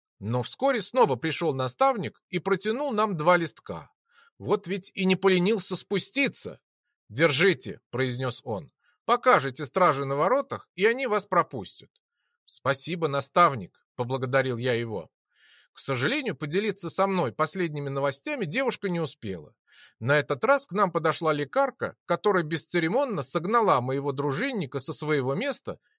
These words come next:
и уселась вместо него. "Так вот ты какая,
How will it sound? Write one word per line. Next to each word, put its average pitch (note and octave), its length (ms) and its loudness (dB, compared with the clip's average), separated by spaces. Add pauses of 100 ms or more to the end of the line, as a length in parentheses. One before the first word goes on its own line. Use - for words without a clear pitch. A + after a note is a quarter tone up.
и G3 140 0
уселась B3 500 0
вместо F3 360 0
него. B2 360 -6 (560)
"Так F#3+ 240 -2
вот E3+ 320 -2
ты C4+ 100 -4
какая, E3 680 4